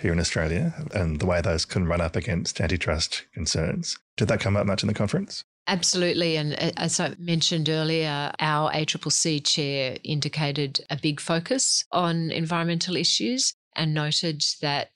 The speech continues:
Speaker 2: there was potential to get an authorisation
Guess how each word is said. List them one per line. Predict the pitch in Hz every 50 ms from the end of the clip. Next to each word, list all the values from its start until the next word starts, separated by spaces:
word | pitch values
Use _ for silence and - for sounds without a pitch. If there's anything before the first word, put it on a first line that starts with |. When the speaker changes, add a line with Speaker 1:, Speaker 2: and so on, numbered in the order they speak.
| _ _
Speaker 2:
there | 170 170
was | 151 151 -
potential | - 156 - - 175 165 151 - - 156
to | 147 - 147
get | - - 151 135 - _ -
an | - 151 147
authorisation | 143 - 151 147 - - 147 147 143 139 139 - 156 139 147 156 - - - 135 139 151 156